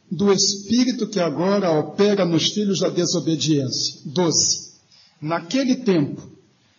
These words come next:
estáveis sem Cristo, separados da comunidade de Israel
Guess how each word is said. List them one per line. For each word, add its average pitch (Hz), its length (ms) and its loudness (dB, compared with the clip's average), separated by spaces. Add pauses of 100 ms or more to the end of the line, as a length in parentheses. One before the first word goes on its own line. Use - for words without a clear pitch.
estáveis 208 800 2
sem 226 200 0
Cristo, 190 600 0 (400)
separados 214 960 0
da 220 100 0
comunidade 196 960 0
de 175 140 -2
Israel 180 800 -4